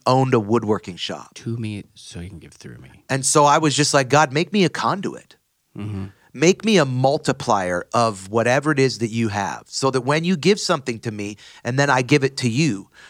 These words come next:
Speaker 1: that has then multiplied the blessing because God blessed me, but then
Speaker 2: Right.
Speaker 1: he also blessed you. And by you being blessed, you blessed me. So now I've got triple the blessing because I got to see that thing be paid forward.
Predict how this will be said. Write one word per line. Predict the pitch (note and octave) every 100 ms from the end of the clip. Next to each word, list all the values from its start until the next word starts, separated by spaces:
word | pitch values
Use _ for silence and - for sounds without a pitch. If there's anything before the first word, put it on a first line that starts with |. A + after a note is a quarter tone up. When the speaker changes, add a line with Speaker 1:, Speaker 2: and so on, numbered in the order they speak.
| -
Speaker 1:
that | - E3 F#3
has | F3 B2
then | C3 C3+ A#2+
multiplied | C3+ F3 F#3 C#3+ A#2+ A#2
the | A#2
blessing | G#2+ C#3+ F#3 - F2+
because | F#2+ - G#2+
God | - C3 C#3 -
blessed | A#2+ C3+ C3+ B2+
me, | F3 F3
but | C3
then | C#3+
Speaker 2:
Right. | B2+
Speaker 1:
he | B2
also | D#3 - B2+
blessed | G#2+ B2+ B2 -
you. | D3 D#3 B2 - -
And | - C#3
by | C#3+
you | C#3 F#3
being | C#3 D3 G#3 A3
blessed, | B2 B2+ C#3 -
you | A#2+ C#3 B3+
blessed | A3 C#3+ B2+ - -
me. | G#2 E2 B1+ _ - -
So | - D#3+
now | D#3 G#3+ A3+ D#3+
I've | - G#3 G#3+
got | E3 D3+ -
triple | - D#4 E4+
the | C#3+
blessing | - G#2+ G2 - - _ _ _ _ -
because | - E3
I | F3+
got | F#3+ G3+
to | D#3+
see | - - G#3
that | G#3 D3+ -
thing | - C3+ A#2
be | G2+ C#3
paid | C#3 D3+ D3+
forward. | - E3 F#3+ A2+ E2